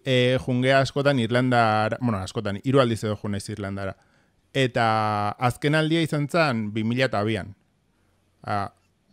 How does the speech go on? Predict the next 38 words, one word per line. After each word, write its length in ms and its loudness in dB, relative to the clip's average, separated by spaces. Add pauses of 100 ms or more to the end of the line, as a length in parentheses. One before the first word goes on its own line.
hori 160 2
izan 200 0
zen 140 4
bi 100 0
mila 240 2
eta 140 2
lauean, 380 4
ordun 240 -2
oso 200 -4
presente 340 -2
neukan, 460 2 (580)
eta 920 2
esan 300 -2
nun, 240 2
eske 220 -4
segun 280 2
ze 100 0
gertatzen 420 0
dan, 300 2
ni 260 4
Irlandara 440 0
noa. 160 -8 (460)
Ta 280 0
hor, 320 4
bai 480 4
neukan 460 2
oso, 260 4
oso, 220 4
oso, 240 2
oso 240 2
ideia 400 2
argia, 440 0
eh, 320 2
ni 180 2
Irlandara 400 2
noa, 200 -4
porque 180 -6
gainera, 380 0